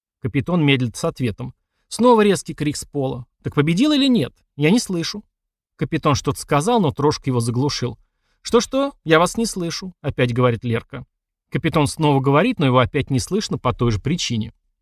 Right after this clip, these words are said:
"Я победил или нет?" На этот раз голос ее спокойный, ровен.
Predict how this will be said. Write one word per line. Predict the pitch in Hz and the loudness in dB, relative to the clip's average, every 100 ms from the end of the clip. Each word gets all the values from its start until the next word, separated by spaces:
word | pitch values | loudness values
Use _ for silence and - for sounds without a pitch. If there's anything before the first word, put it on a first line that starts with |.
| _ _ | _ _
"Я | 143 143 | 0 2
победил | 156 147 147 254 269 | 2 0 0 0 2
или | 254 | 2
нет?" | 262 185 - - | 2 0 -4 -8
На | 135 127 | -2 0
этот | 120 | 2
раз | 135 123 | 0 2
голос | 131 180 - | 0 0 -2
ее | 131 | -4
спокойный, | - - 117 131 123 139 | -4 -4 -2 0 2 2
ровен. | 127 104 65 | 0 -2 -6